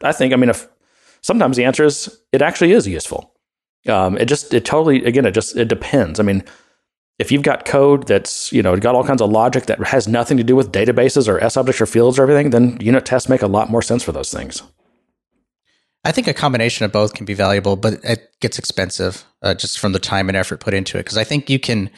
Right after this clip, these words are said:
Speaker 2: you can unit test all your basic functionality, all your core functionality, and then have a more functional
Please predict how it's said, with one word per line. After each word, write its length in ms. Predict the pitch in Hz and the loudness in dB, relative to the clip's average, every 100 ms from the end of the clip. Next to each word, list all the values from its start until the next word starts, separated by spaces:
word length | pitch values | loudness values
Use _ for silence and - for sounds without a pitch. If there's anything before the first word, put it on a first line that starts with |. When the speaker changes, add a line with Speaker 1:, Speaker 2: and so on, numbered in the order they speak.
| _ _ _ | _ _ _
Speaker 2:
you 80 | 127 | -4
can 140 | 127 117 | 0 2
unit 240 | 156 175 | 2 0
test 340 | - 143 - - | 0 -2 -4 -2
all 160 | 123 135 | 0 2
your 140 | 123 | 0
basic 340 | 110 113 - 107 | 0 -2 -4 -6
functionality, 680 | 110 107 98 101 101 101 | -6 -4 -2 0 2 2
all 120 | 95 113 | 2 0
your 100 | 110 | 0
core 240 | - 110 | -2 -2
functionality, 800 | - 104 - 95 95 92 - - _ _ _ _ - | -2 -8 -6 -2 -2 -2 -4 -12 _ _ _ _ -6
and 180 | 113 117 | -2 0
then 240 | 117 113 | 0 0
have 440 | 110 - 127 120 | -2 -2 -2 0
a 100 | 117 | 0
more 180 | 110 110 | 0 -2
functional 800 | - 113 107 - 107 98 95 | -2 -4 -4 -2 -2 -2 -4